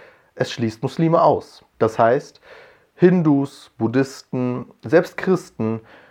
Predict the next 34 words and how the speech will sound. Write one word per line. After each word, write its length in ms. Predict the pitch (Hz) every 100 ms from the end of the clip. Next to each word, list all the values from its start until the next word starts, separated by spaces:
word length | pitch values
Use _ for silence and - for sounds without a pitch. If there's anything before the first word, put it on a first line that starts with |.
| _ _ _
dürften 520 | 123 160 185 - 170
nach 180 | 175 160
Indien 360 | 165 160 151 147
flüchten, 560 | - 151 160 - 160
dürften 340 | 123 156 156 147
in 60 |
Indien 320 | - 139 131 117
aufgenommen 480 | 127 - 135 127 123
werden, 500 | 123 120 123 123 -
Muslime 400 | - 135 156 165
aber 160 | 151 143
nicht. 480 | 135 90 - - - - - - -
Warum 200 | - 143
das 140 | 180 170
insbesondere 560 | 196 196 170 151 139
auch 180 | 147 -
für 120 | -
Indien 360 | 175 226 208 143
brisant 440 | 110 110 110 110
ist, 340 | 113 113 - - - - - -
liegt 300 | 120 131 -
vor 120 | -
allem 180 | 147 160
daran, 320 | 143 143 143
dass 180 | 131 123
auch 220 | 120 113
Rohingya, 640 | 113 139 135 123 151 165
die 180 | 147 120
in 120 | 113
Myanmar 640 | 117 123 113 117 131 156 175
verfolgt 480 | 160 156 156 151
werden, 260 | 143 131 131
oder 220 | 120 117
Uiguren, 600 | 117 117 151 170 117 107